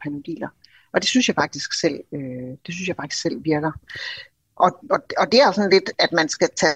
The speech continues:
sig lidt, øh, øh, sammen til det. Ikke fordi jeg kommer bravende fuld, øh, hjem, vel, men altså der, der er man jo træt og har egentlig slet ikke lyst til at drikke alt det der,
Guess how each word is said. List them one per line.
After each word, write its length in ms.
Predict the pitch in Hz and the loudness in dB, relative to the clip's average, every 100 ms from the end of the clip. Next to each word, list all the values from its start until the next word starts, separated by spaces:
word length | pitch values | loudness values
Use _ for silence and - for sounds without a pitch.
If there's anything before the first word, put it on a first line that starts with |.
| - | 0
sig 180 | - 160 | -2 2
lidt, 260 | 175 180 165 | 2 2 2
øh, 480 | 147 143 139 - 143 | 2 0 -4 -4 -4
øh, 60 | |
sammen 280 | - 175 269 | 2 2 2
til 120 | - | 0
det. 60 | 143 | 0
Ikke 160 | 131 - | 0 -2
fordi 120 | 156 | 0
jeg 80 | 151 | 0
kommer 180 | - 143 | 2 0
bravende 420 | - 139 165 156 - | 4 4 4 0 -2
fuld, 220 | 160 143 | -4 -2
øh, 80 | 135 | 0
hjem, 220 | 143 151 180 | 2 6 6
vel, 140 | 226 | 6
men 120 | 190 | 4
altså 160 | 139 - | 0 2
der, 120 | 170 139 | 2 4
der 100 | 151 | 4
er 40 | |
man 140 | 160 | 2
jo 100 | 143 | -2
træt 320 | - - - - - | -4 -4 -4 -6 -6
og 80 | |
har 100 | 135 | -4
egentlig 240 | 147 151 131 | -2 -2 -2
slet 140 | - | -4
ikke 100 | 147 | -2
lyst 160 | 147 - | -4 -4
til 80 | 135 | -4
at 80 | 139 | -2
drikke 220 | 139 147 | -2 -2
alt 160 | 135 | -4
det 120 | 151 147 | -4 -4
der, 160 | 131 | -6